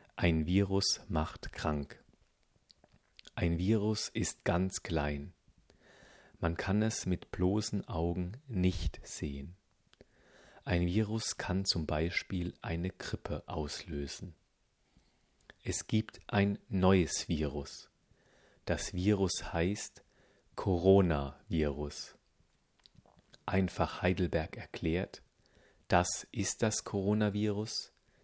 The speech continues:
das muss man beachten. Was ist das Coronavirus?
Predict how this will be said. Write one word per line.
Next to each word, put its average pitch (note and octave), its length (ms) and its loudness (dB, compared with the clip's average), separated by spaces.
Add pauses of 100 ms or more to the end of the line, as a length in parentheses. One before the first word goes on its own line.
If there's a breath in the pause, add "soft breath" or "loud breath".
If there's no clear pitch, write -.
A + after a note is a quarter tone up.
(140 soft breath)
das - 560 0 (100)
muss - 340 -2
man E2+ 360 -6 (120)
beachten. - 560 -2 (1200 loud breath)
Was A2 320 4
ist - 340 -2
das - 220 0
Coronavirus? D2+ 1160 -8